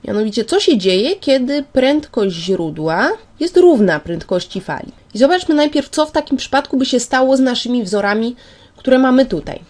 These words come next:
No, w przypadku, gdy źródło się oddala, czyli gdy mamy tutaj plusy, to by się nie działo nic szczególnego. W przypadku plusa mielibyśmy tutaj prędkość fali plus prędkość fali podzielone przez prędkość fali, czyli mielibyśmy okres równy dwóm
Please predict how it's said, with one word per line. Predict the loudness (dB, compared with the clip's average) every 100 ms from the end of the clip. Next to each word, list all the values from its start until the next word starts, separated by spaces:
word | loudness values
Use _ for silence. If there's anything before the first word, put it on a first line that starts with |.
| _
No, | -14
w |
przypadku, | -8 -2 0 0 -2
gdy | 0 2
źródło | 2 0 0 0
się | 0 -2 0 -2 -4 _
oddala, | -8 -2 2 2 2 -2
czyli | -2 -4
gdy | -2 -2
mamy | 0 0 0 -2 _ _ _ -20 _
tutaj | -4 0 0
plusy, | 0 0 0 0 0 0
to | -2
by | -2
się | 0
nie | 0 2
działo | 2 2 -2 -6 _ -2
nic | -2 -2
szczególnego. | -4 0 0 0 -2 0 -2 -4 _
W |
przypadku | -20 -6 -6 -6 -14
plusa | -4 -2 -2 -2 -2 -2 -8 _
mielibyśmy | -2 0 0 -2 0 -2 -2
tutaj | -2 0 -2
prędkość | -2 -4 -4 -8 -2
fali | -2 -2 -4
plus | -4 -4 -4 -16 _ _ _ -4
prędkość | -4 -2 -6 -4
fali | 0 0 -2
podzielone | -2 0 0 -2
przez | -8 -10
prędkość | -8 -8 -12 -10
fali, | -2 0 0
czyli | -2 -4 -4
mielibyśmy | -4 -4 -6 -4 -6 -8 -2
okres | -2 0 -2 -2
równy | -2 -2 -4
dwóm | -4 -4 -2 -2